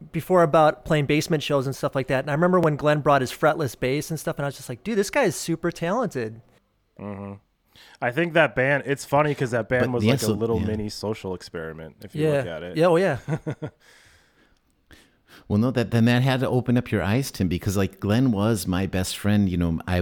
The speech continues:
Speaker 3: his mom was a daycare, had a daycare, and I went there even before in preschool. And, like, we were always, we
Speaker 1: Oh,
Speaker 3: could
Speaker 1: yeah.
Speaker 3: always relate, you know, from, and,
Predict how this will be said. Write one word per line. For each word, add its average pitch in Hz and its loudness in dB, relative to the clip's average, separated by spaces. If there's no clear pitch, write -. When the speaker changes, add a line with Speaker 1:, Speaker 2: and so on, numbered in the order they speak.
Speaker 3:
his 87 -2
mom 87 2
was 82 -4
a 78 -2
daycare, 90 -2
had - 0
a 135 -10
daycare, 117 2
and 85 2
I 82 2
went 87 2
there 87 0
even 85 -2
before 85 -4
in 95 -2
preschool. 85 -2
And, 92 -2
like, 85 -2
we 101 0
were 107 -2
always, 95 -2
we - 2
Speaker 1:
Oh, 180 6
Speaker 3:
could 160 6
Speaker 1:
yeah. 175 6
Speaker 3:
always 113 2
relate, 104 -2
you 90 0
know, 87 2
from, 87 0
and, 95 0